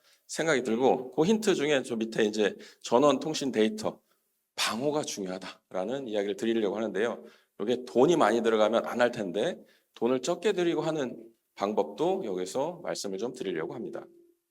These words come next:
예, 제가 유튜브만 나오는 게 아니고 최근에 국방 티비, 그리고, 어, 지난주 주말에는 이만갑에도 나왔습니다. 참 저도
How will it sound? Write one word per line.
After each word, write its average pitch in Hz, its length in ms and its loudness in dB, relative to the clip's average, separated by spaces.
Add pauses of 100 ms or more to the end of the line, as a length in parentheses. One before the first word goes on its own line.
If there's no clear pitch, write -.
(1000)
예, 78 300 -8 (320)
제가 101 240 -2
유튜브만 113 1500 -4
나오는 95 260 0
게 92 120 -2
아니고 80 560 -6
최근에 127 380 -4
국방 110 520 0
티비, 90 460 -8 (580)
그리고, 123 760 -4 (500)
어, 78 600 -8 (300)
지난주 139 440 2
주말에는 110 720 0 (640)
이만갑에도 117 680 2
나왔습니다. 71 500 -10 (220)
참 90 300 -8
저도 104 480 -4